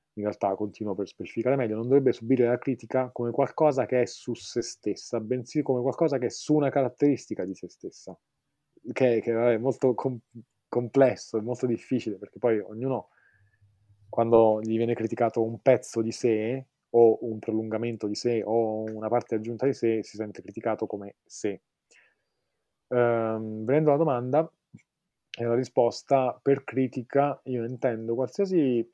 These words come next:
mm, interpretazione, eh, raccontata di ciò che un altro o anche qualcosa sta comunicando,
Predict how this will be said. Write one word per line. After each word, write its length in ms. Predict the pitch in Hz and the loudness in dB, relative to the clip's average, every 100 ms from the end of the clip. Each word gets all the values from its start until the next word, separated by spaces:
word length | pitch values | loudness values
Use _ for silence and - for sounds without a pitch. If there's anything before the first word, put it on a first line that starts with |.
| _ | _
mm, 680 | 120 110 107 107 104 101 101 101 _ _ _ | -12 -10 -10 -10 -12 -16 -20 -20 _ _ _
interpretazione, 1600 | 147 151 139 131 110 - 120 117 110 - 123 101 95 104 156 139 _ _ _ _ _ _ _ _ _ | -2 -2 0 -2 -2 -6 -4 -2 -4 -4 0 2 0 -4 -6 -8 _ _ _ _ _ _ _ _ _
eh, 140 | 110 107 | -8 -6
raccontata 1080 | 110 117 - - 110 107 110 87 - 120 143 _ _ _ _ _ _ _ _ _ _ _ _ _ _ _ _ _ | 0 0 0 -6 -6 -4 -4 -4 -2 -2 -4 _ _ _ _ _ _ _ _ _ _ _ _ _ _ _ _ _
di 220 | - 143 | -6 -4
ciò 380 | 165 - 135 - | 0 6 6 6
che 420 | - - 151 104 - _ _ _ _ _ _ _ - | -4 4 4 4 -4 _ _ _ _ _ _ _ -4
un 120 | 160 | 2
altro 380 | 160 151 - 180 | 2 2 0 0
o 320 | 170 170 147 | 6 10 10
anche 380 | 131 143 120 127 | 10 4 -4 -2
qualcosa 560 | 131 147 - 120 110 127 | 0 0 2 2 2 -2
sta 320 | - - 127 | -2 0 0
comunicando, 1080 | - 117 113 110 101 101 92 98 101 98 | 0 -4 -4 -6 -6 -6 -6 -6 -4 -6